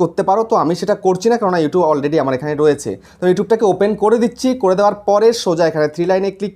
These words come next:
করবে। ক্লিক করার পরে এখানে your চ্যানেলের মধ্যে চলে যাবে। তো your চ্যানেলের মধ্যে চলে যাওয়ার পরে এবার তুমি কী করবে, কাস্টমাইজ চ্যানেলে তোমরা ক্লিক করে দেবে। তো কাস্টমাইজ চ্যানেলের মধ্যে ক্লিক করে দেওয়ার পরে তোমাদের সামনে নতুন একটা ইন্টারফেস কিন্তু ওপেন হয়ে চলে আসবে। তো এই যে দেখো, ওপেন হয়ে আসছে। তো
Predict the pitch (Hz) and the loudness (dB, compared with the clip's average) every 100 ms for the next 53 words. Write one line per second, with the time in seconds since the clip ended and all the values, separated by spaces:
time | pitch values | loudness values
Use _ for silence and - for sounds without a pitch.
0 | 214 208 226 240 - - - 196 196 208 | 0 4 4 2 -4 -18 -2 -2 0 0
1 | 202 202 190 196 202 202 165 175 185 175 | 0 0 0 0 0 -2 0 2 2 0
2 | 156 170 170 185 190 147 117 101 107 - | 0 0 0 -4 -2 -2 0 -2 -8 -10
3 | _ - 175 - 175 214 226 220 220 226 | _ -4 -4 -2 2 2 2 2 2 2
4 | 208 226 214 214 220 226 - 202 214 208 | 2 2 4 4 4 2 0 2 4 2
5 | 208 202 214 202 214 214 226 240 214 - | 2 -2 -4 -2 -2 2 2 2 -4 -14
6 | - 180 180 220 226 226 226 226 220 220 | -4 -2 -2 -2 0 2 2 2 2 -2
7 | 220 202 208 226 220 226 240 240 226 170 | -2 -6 -2 0 4 4 2 0 -2 -2
8 | 170 - 214 262 262 233 226 220 226 220 | -2 -6 -2 0 2 2 2 2 0 0
9 | 202 - 208 185 190 190 196 208 208 - | -6 -4 -2 0 -2 0 2 2 -2 -20
10 | - 190 190 220 - 220 180 208 196 190 | -4 0 2 0 0 0 0 -2 0 -2
11 | 185 185 196 220 196 175 180 175 190 190 | -2 -4 -4 -4 -2 -2 -2 -2 -4 -2
12 | 175 151 131 107 110 - _ - _ - | 0 0 0 -4 -10 -10 _ -20 _ -4
13 | - 196 185 226 208 247 214 185 220 165 | -2 0 2 4 2 2 2 2 0 2
14 | 170 214 208 214 226 233 - _ | 2 4 2 2 2 2 0 _